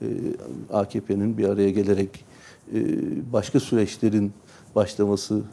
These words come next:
yine mümkün, e, parlamento üzerinde. E, e, her referanduma gidilirse, üç yüz otuzun üzerinde bir oy alınırsa, Türkiye'nin önünde bu yaz dönemi, e, yine bir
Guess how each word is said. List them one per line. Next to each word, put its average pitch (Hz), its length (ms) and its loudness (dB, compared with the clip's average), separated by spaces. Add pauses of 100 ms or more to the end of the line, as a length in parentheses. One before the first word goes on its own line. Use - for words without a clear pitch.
(160)
yine 123 200 4
mümkün, 98 420 -2
e, 139 40 -4 (840)
parlamento 107 600 0 (200)
üzerinde. 104 520 -2 (720)
E, 131 60 2
e, 131 560 2
her 151 160 6
referanduma 160 600 10
gidilirse, 139 640 4 (640)
üç - 160 -8
yüz 113 100 4
otuzun 113 360 0
üzerinde 101 380 2
bir 101 100 0
oy 101 200 2
alınırsa, 101 560 -2 (440)
Türkiye'nin 117 560 2
önünde 113 480 4
bu 117 140 0
yaz 117 360 6
dönemi, 107 420 4 (280)
e, 113 40 -2 (260)
yine 104 280 2
bir 123 200 2